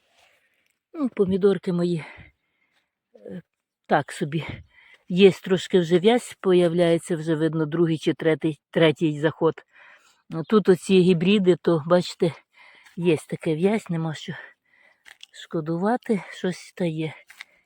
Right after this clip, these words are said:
Цей вже, видно, припікся, бачите, навіть накритий і все рівно припікся. Треба зірвати вже. І тріснув, трошки ж поливаю їх тут по можливості. Навіть ці тут, ну, стали кращі. І теж, ось, бачите, є цвіт.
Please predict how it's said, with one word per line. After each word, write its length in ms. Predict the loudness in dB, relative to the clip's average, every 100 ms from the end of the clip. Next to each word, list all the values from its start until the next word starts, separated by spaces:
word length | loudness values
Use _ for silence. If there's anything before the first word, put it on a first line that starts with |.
| _
Цей 200 | -2 0
вже, 200 | 0 -2
видно, 280 | -2 -2 -2
припікся, 600 | 2 0 2 -2 0 -2
бачите, 340 | -2 -4 -2
навіть 440 | 2 2 0 -4 -16 -20 -20 -2
накритий 600 | 4 6 8 8 8 6
і 140 | 8
все 240 | 4 6 6
рівно 280 | 8 6 4
припікся. 600 | 2 0 0 -4 -6 -12 -16 -18
Треба 280 | -8 -8 -6
зірвати 480 | -10 -12 -12 -12 -12
вже. 160 | -14 -16 _ -20 -20 -20 _
І 100 | -6
тріснув, 600 | 0 2 2 2 0 2 -4 -4 _ _ _ _ _ _
трошки 360 | -14 -12 -12
ж 80 | -12
поливаю 560 | -4 -2 0 2 2 2
їх 240 | 0 -8
тут 120 | -12 -14
по 100 | -10
можливості. 760 | -6 -6 -4 -6 -6 -10 -20 -20 _ _ _ _ _ _ _
Навіть 360 | -18 -14 -14 _
ці 240 | -8 -8
тут, 380 | -6 -12 -12 -20 _ _ _ -12
ну, 140 | -10 -10 _ -16
стали 360 | -4 0 0
кращі. 520 | -2 -2 -2 -4 -10
І 60 | -8
теж, 260 | -4 -4 -4
ось, 240 | -8 -8
бачите, 340 | -14 -14 -12 -10
є 140 | -10
цвіт. 500 | -12 _ -8 -8 -8